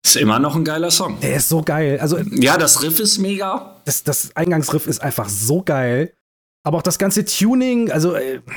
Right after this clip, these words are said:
Speaker 2: nee, mega geil. Ich hab den bis heute in meiner Spotify-Playlist einfach mit drin, weil einfach, das war der Song ninety-six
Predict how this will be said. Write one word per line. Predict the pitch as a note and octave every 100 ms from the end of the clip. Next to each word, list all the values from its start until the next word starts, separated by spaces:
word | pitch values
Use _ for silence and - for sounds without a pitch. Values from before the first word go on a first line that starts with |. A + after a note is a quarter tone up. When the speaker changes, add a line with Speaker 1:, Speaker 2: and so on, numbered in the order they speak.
| - -
Speaker 2:
nee, | - G3 A#3
mega | C#3+ G#3 C4+
geil. | A3 G#3
Ich | G3+
hab | -
den | F3+ E3+
bis | E3+
heute | E3+ F3 D3+
in | C#3+
meiner | C3+ C3+ B2+
Spotify-Playlist | - D3 C3 - A#2+ A2+ A2 _ - C#3 C#3 C#3+ C#3 -
einfach | C3 B2
mit | B2+ B2+
drin, | C3 C#3+
weil | A#2 A#2+
einfach, | A#2 A2+ A2+ F#2 E2+ E2 G2 - E2+ D#2+ - - - _ _ _ _
das | F#3 A3+ F#3
war | E3
der | E3
Song | D#3+ E3 D#3 D#3 D#3+
ninety-six | D3+ C#3 D#3 G3+ G#3 - D#3+ D#3 - -